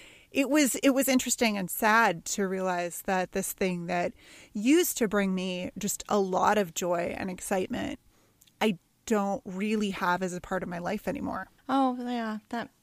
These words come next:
Speaker 2: makes me sad on your behalf. But, but maybe part of it is time. I mean, when you have to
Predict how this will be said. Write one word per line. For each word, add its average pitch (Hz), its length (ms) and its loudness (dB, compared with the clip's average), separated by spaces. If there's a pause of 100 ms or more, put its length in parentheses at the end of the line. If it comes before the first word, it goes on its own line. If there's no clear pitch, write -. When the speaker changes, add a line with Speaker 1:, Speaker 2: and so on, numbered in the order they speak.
(100)
Speaker 2:
makes 220 300 -8
me 214 120 -4
sad 196 280 -8
on 190 140 -8
your 185 140 -8
behalf. 185 540 -10
But, - 240 -2
but 240 160 -2
maybe 339 320 0
part 302 400 -10
of 381 100 -6
it 214 140 -2
is 180 200 -10
time. 208 800 -4
I - 60 -8
mean, 202 360 -2 (640)
when 226 140 4
you 247 160 6
have 247 260 0
to 220 340 -2